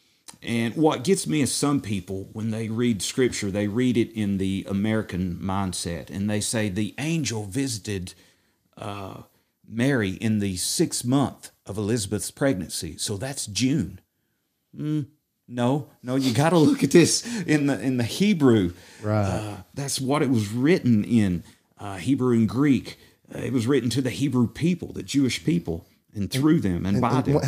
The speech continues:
Speaker 2: one more thing here. We gotta, we gotta try to get this sorted out. Are you telling me that Jesus is not American?
Speaker 1: <laughs> Correct. Neither did he have blue eyes or wear blue jeans.
Speaker 2: <laughs> I, oh boy, this is a lot today.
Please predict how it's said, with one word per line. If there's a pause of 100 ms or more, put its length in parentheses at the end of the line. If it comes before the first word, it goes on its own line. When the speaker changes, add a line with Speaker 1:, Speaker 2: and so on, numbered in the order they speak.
(120)
Speaker 2:
one
more
thing
here.
We
gotta,
we
gotta
try
to
get
this
sorted
out. (1040)
Are
you
telling
me
that
Jesus
is
not
American?
Speaker 1:
<laughs>
Correct.
Neither
did
he
have
blue
eyes
or
wear
blue
jeans.
Speaker 2:
<laughs>
I, (600)
oh
boy,
this
is
a
lot
today.